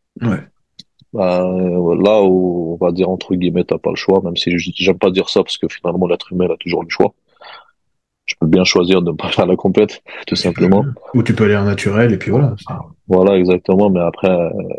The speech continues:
Speaker 2: sinon, c'est, euh, c'est prendre, euh, des risques pour ta santé ou, ou autre, pour finalement juste avoir un physique à afficher sur Instagram. Tu peux très bien l'atteindre sans passer par ça,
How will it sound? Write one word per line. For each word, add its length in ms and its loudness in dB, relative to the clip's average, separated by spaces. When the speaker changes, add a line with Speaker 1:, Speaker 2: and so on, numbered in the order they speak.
Speaker 2:
sinon, 540 0
c'est, 880 0
euh, 260 4
c'est 280 -6
prendre, 440 0
euh, 240 2
des 220 2
risques 380 0
pour 160 0
ta 100 -2
santé 520 0
ou, 280 -2
ou 180 2
autre, 520 0
pour 280 4
finalement 480 2
juste 180 0
avoir 260 2
un 40 -2
physique 400 -2
à 80 4
afficher 380 0
sur 340 -6
Instagram. 560 0
Tu 100 -8
peux 120 -4
très 280 0
bien 200 2
l'atteindre 520 0
sans 380 0
passer 340 0
par 200 -4
ça, 120 0